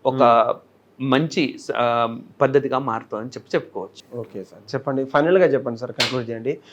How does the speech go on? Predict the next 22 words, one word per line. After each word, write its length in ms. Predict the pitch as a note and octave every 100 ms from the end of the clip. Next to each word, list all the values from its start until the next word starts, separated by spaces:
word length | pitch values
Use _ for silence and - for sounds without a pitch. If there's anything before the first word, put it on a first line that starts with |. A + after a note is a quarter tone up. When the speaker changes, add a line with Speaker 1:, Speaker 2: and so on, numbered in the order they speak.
| - -
Speaker 2:
ఎవరైతే 540 | C3+ D3+ D#3+ D#3+ D3+ C#3
యూపీఎస్సీ 640 | C#3 C3+ C#3 C3+ - C#3 -
ఆస్పిరెంట్స్ 480 | B2+ - C#3 C3 C3
ఎవరైతే 260 | A#2+ A2+
ఉన్నారో, 320 | A#2 A2 A#2 C#3
లేదంటే 480 | B2 A#2 A#2+ B2 - - - - B2+
గ్రూప్ 280 | C#3+ D3 -
టూ 100 | B2
కావచ్చు, 580 | B2 A#2+ A#2+ - D#3 C#3+
గ్రూప్ 260 | D#3 F#3
వన్ 160 | F#3+ E3
కేటగిరీకి 340 | D3+ C#3 C#3
సంబంధించినటువంటి 680 | C#3 B2+ B2 A#2+ A#2+ B2 A#2
ఇప్పటి 340 | B2 B2 E3+ D#3+
నుంచే 260 | D3 B2
దాదాపు 480 | B2 A#2+ B2 A#2+ C3+
ఇంటర్ 340 | B2+ C3 C3+
నుంచి, 440 | C3 B2 B2 D3 F3
లేదంటే 340 | C3+ C3 B2
టెన్త్ 260 | - B2+ A#2+
క్లాస్ 280 | C#3+ B2 A#2+
నుంచి 340 | A#2 D3+ E3